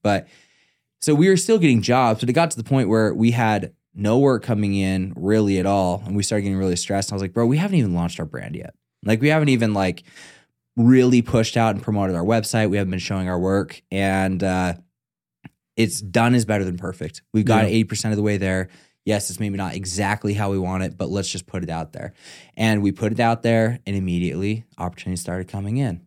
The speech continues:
Speaker 1: I started leaning into my own personal brand and really executing on creating content every day, showcasing and telling our story, showing our work, how we're pulling off what we're doing,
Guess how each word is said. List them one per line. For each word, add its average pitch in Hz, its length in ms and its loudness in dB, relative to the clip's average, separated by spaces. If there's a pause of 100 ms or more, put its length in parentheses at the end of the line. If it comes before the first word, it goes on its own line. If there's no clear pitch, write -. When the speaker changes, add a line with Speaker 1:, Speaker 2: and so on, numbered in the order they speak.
(100)
Speaker 1:
I 90 140 -6
started 90 380 -4
leaning 95 340 -2
into 95 320 -2
my 92 220 -4
own 92 100 -4
personal 98 400 -6
brand 82 440 -12
and 92 300 -6
really 104 520 4 (640)
executing 107 640 0
on 98 140 -2
creating 101 380 -2
content 101 400 -4
every 95 200 -4
day, 90 220 -2
showcasing 95 840 -4
and 87 100 -6
telling 85 300 -8
our 65 80 -12
story, 127 580 2 (160)
showing 95 380 -2
our 85 120 0
work, 110 380 0
how - 260 -6
we're 90 120 0
pulling 85 340 -8
off 117 240 0
what - 100 -2
we're 113 120 2
doing, 107 380 0